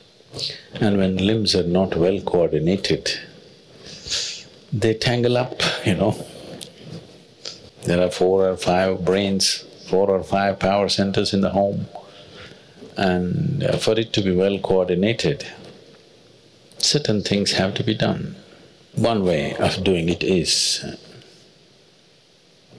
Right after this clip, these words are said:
with an enormous level of connectedness, not emotional.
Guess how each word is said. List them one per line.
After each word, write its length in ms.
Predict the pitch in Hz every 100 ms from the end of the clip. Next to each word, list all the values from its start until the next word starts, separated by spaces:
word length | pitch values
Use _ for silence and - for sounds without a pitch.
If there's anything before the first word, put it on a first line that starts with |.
| - - -
with 180 | 98 101
an 140 | 92
enormous 720 | 87 90 104 135 131 104 -
level 340 | 92 85 87 - -
of 540 | 80 - - - - -
connectedness, 1300 | 117 98 95 - - 147 131 - - - - - - - - - - -
not 220 | 139 135 -
emotional. 720 | 135 120 117 - 71 67